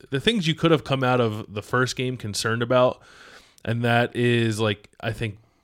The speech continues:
Justin Fields, uh, maybe not seeing things that were there, and that only happened a few times, and the offensive line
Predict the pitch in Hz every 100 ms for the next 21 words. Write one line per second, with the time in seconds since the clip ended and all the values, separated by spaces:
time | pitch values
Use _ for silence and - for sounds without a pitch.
0 | - - 151 - 135 113 135 135 135 131
1 | 117 - - - _ - - _ - -
2 | 113 104 98 123 127 113 117 131 - -
3 | 131 127 123 127 120 113 120 110 117 117
4 | 143 131 113 107 110 110 101 - 113 113
5 | 107 110 107 104 - 107 113 113 127 117
6 | 104 110 110 107 104 101